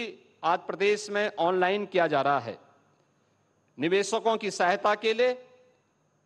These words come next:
सौ उद्यमी मित्र तैनात किए गए हैं। Ease of doing business, इंफ्रास्ट्रक्चर कनेक्टिविटी की बेहतरीन व्यवस्था, सुदृढ़ कानून व्यवस्था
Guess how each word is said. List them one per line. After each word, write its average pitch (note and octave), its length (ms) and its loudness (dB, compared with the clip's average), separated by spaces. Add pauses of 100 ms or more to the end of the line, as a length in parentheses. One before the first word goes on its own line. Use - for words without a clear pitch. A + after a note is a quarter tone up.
(120)
सौ G#3+ 260 2 (120)
उद्यमी G#3 420 -2
मित्र G#3+ 340 -2 (1080)
तैनात G3+ 380 0
किए G3+ 140 0
गए E3+ 200 0
हैं। A2 220 -14 (1160)
Ease F#3+ 180 0
of G3+ 260 2
doing G3+ 200 -2
business, A3 520 -2 (1200)
इंफ्रास्ट्रक्चर G#3 840 -2
कनेक्टिविटी G#3+ 800 -4 (800)
की F#3+ 80 0
बेहतरीन G3 500 -2
व्यवस्था, G3+ 420 0 (1000)
सुदृढ़ A#3 420 2
कानून G#3 400 -2
व्यवस्था G3 460 0